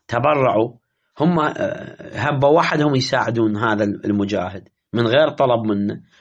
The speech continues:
فهو رفض، قال لهم: "لا، ارجعوا، خلونا نقاتل"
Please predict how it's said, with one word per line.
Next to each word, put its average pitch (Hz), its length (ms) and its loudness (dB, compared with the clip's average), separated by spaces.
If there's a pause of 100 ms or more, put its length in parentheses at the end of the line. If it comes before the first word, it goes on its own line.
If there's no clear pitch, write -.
(120)
فهو 233 400 4
رفض، 269 360 2
قال 220 100 2
لهم: 214 140 4
"لا، 226 240 0
ارجعوا، 202 280 0
خلونا 175 420 0
نقاتل" 143 560 -4